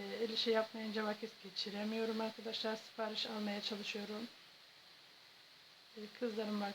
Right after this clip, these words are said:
kızlarıma yapıyorum. Sizlere de video atamadım, kusura bakmayın arkadaşlar.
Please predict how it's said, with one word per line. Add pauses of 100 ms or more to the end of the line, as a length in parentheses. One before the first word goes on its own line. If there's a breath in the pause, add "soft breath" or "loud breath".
kızlarıma
yapıyorum. (1600)
Sizlere
de
video
atamadım, (120)
kusura
bakmayın
arkadaşlar.